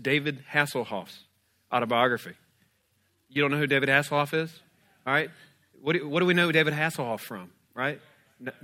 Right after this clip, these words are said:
not Baywatch. Shame on you. It's Knight Rider. Knight Rider, right? Uh, but his,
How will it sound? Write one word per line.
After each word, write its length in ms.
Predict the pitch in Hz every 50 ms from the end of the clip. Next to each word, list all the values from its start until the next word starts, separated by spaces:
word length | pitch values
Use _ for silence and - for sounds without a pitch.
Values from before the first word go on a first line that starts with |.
| - - 143
not 180 | 131 123 120
Baywatch. 380 | 110 110 107 107 104 104 117 131
Shame 280 | - - - 160 165 156
on 100 | 131 123 110
you. 180 | 113 113 110
It's 220 | - 135 127 - - -
Knight 240 | 147 151 170 202 185
Rider. 380 | 165 147 127 117 104 95 90 - - - _ _ _ _ _ _ _ _ _ -
Knight 200 | - 196 233 220
Rider, 380 | 196 185 160 139 127 107 98 - - - - _ _ _ _ _ _ _ _ _ _ _ _ _
right? 280 | - 120 151 196 175 - - - - _ - _ _ _ _ -
Uh, 220 | 123 135 143 143
but 220 | 143 131 147 139 113
his, 420 | 139 165 190 208 208 185 - -